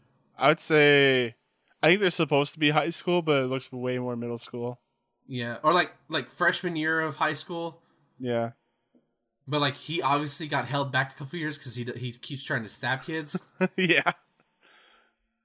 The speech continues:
Speaker 1: Yeah, so that part there where he, like, tried to, like, carve his name into his belly, they actually, like, go through with it,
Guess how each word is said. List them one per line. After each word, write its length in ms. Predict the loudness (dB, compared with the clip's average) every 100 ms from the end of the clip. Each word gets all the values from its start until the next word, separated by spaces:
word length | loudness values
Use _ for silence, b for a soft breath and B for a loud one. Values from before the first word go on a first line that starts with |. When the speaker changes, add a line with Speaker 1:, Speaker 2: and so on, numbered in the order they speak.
| _ _ _ _ _ _ _
Speaker 1:
Yeah, 140 | 6 6
so 160 | 6
that 160 | 4 6
part 240 | 6 6 6
there 220 | 6 6
where 140 | 6
he, 180 | 4 4
like, 180 | 2 0
tried 260 | 0 2 2
to, 60 |
like, 200 | 0 -2
carve 240 | 0 0 0
his 200 | -2 -2
name 220 | -2 -2
into 200 | -2 -6
his 120 | -8 -6
belly, 500 | 0 2 0 -4 -12 _ _ _ 4
they 60 |
actually, 380 | 6 6 2 -2 2
like, 300 | 2 2 2
go 360 | 4 6 4 -2
through 220 | -2 2
with 180 | 4 2
it, 220 | -2 -8